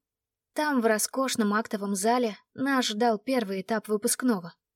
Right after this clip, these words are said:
Стоя в очереди к закулисью в ожидании выхода на сцену выпускников перед зрителями, родителями и родственниками тех, кто, наконец, вот-вот получит аттестат, я нервничала. Совсем неподалеку от меня была Натали.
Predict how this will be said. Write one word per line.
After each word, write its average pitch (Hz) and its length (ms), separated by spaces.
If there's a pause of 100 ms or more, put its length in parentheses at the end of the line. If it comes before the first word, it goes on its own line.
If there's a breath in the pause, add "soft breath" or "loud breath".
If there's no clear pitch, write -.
(300)
Стоя 220 480
в 196 60
очереди 214 420
к 196 60
закулисью 208 680
в 185 60
ожидании 208 500
выхода 202 380
на 196 140
сцену 208 380
выпускников 226 840
перед 196 240
зрителями, 190 640 (240)
родителями 247 840
и 190 40
родственниками 196 720
тех, 233 280
кто, 190 300
наконец, 214 520
вот-вот 226 400
получит 208 460
аттестат, 254 460 (420)
я 302 220
нервничала. 220 800 (720)
Совсем 254 500
неподалеку 240 600
от 196 160
меня 214 240
была 208 240
Натали. 233 520